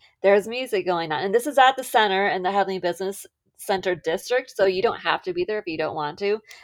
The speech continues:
but you are invited because our Heavenly Parents are still doing things and making things happen.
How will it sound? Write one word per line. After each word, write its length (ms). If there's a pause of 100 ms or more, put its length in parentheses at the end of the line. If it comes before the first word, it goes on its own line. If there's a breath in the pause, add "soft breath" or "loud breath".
(140 soft breath)
but 140
you 180
are 180
invited 600 (340 soft breath)
because 800
our 100
Heavenly 200
Parents 260
are 100
still 260
doing 360
things 300
and 80
making 260
things 220
happen. 460